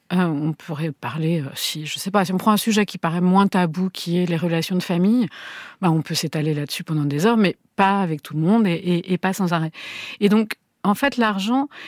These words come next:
ce qui, ce qui est important, c'est quel est, euh, le cadre dans lequel on parle et qu'est-ce qui est approprié ou pas approprié.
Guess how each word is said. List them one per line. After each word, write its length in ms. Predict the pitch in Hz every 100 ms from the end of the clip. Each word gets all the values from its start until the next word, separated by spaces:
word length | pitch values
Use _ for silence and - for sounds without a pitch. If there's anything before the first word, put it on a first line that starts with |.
| -
ce 140 | - -
qui, 240 | - 208
ce 120 | - -
qui 100 | 202
est 40 |
important, 440 | 190 190 - 254
c'est 280 | 277 - 214
quel 300 | 208 233 226
est, 260 | 254 247 -
euh, 200 | 202 185 185
le 180 | 190
cadre 460 | 190 - 240 226 185
dans 160 | - 180
lequel 380 | 175 202 190 180
on 80 |
parle 220 | 170 240 247
et 40 |
qu'est-ce 240 | - 247
qui 140 | - 240
est 80 | -
approprié 680 | 220 - 233 - 202 220 254
ou 120 | 214
pas 280 | - 226 226
approprié. 580 | 220 - 185 190 156